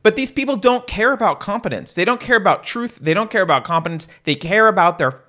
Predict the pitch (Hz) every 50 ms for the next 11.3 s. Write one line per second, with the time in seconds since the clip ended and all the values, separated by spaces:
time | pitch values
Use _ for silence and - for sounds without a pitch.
0 | _ _ - 160 170 - 233 208 202 180 143 135 - 143 156 151 170 170 135 98
1 | 87 - - 120 - 135 139 160 170 - - 160 - 160 - - 160 147 143 139
2 | 123 113 92 95 - - - - _ - 135 143 151 151 165 180 196 190 185 175
3 | 165 175 233 226 226 220 214 208 208 208 - - - - _ - 220 247 262 247
4 | 240 220 214 214 208 208 214 214 214 - - 208 240 240 - 240 220 214 220 -
5 | - 220 226 220 240 233 240 247 247 233 233 247 240 226 - 254 240 247 226 208
6 | 208 208 196 196 208 254 262 262 294 - - - 277 302 285 277 285 285 294 302
7 | 277 240 214 208 196 196 196 190 190 - 196 208 214 220 233 226 226 214 220 226
8 | - - - - 240 226 233 - - - - - - 165 165 165 170 175 175 180
9 | 196 220 233 226 240 240 240 226 196 175 175 185 202 233 240 - - 240 240 233
10 | 220 226 - - - 208 - - 247 220 214 214 - - 233 220 202 208 185 175
11 | 156 143 147 135 127 131